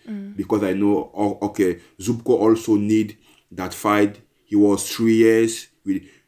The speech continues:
Speaker 2: without fighting, so now he have to fight me. And first time, I, I don't understand why he signed that contract, because, you know, in the M M A aspect, I have more experience and I'm more stronger than him.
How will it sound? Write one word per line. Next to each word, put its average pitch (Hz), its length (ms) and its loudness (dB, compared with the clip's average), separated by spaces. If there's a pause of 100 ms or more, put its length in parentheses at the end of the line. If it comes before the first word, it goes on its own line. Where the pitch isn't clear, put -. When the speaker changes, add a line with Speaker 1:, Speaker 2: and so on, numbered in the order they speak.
(420)
Speaker 2:
without 104 300 2
fighting, 110 680 -2 (160)
so 101 240 -2
now 107 360 0
he 104 100 -6
have 104 220 0
to 98 60 -10
fight 104 340 0
me. 110 340 -2 (760)
And 143 240 4
first 170 360 0
time, 151 280 2
I, 113 680 2 (100)
I 117 100 -2
don't 143 160 2
understand 120 500 0
why 147 300 2
he 131 360 0
signed 135 440 0
that 117 240 -4
contract, 113 580 -4
because, 110 380 0
you 98 80 -2
know, 113 380 2 (280)
in 113 140 0
the 117 160 2
M 131 140 2
M 127 140 2
A 123 160 -2
aspect, 135 680 -2 (380)
I 101 60 -8
have 107 220 -2
more 117 360 2
experience 123 680 0
and 104 220 -4
I'm 101 120 0
more 113 320 -2
stronger 107 420 -4
than 87 240 -2
him. 107 340 -2